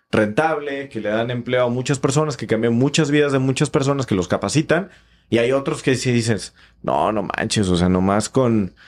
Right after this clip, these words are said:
nomás con verle los zapatos y la cara a este cabrón, sé que, sé que yo estoy metiendo mi lana y es para que este güey se esté paseando en el yate en Miami".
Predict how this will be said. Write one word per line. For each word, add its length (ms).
nomás 320
con 120
verle 280
los 140
zapatos 440
y 40
la 140
cara 200
a 20
este 180
cabrón, 420
sé 200
que, 460
sé 160
que 380
yo 180
estoy 240
metiendo 360
mi 120
lana 560
y 100
es 140
para 240
que 80
este 180
güey 140
se 80
esté 140
paseando 380
en 80
el 100
yate 240
en 40
Miami". 480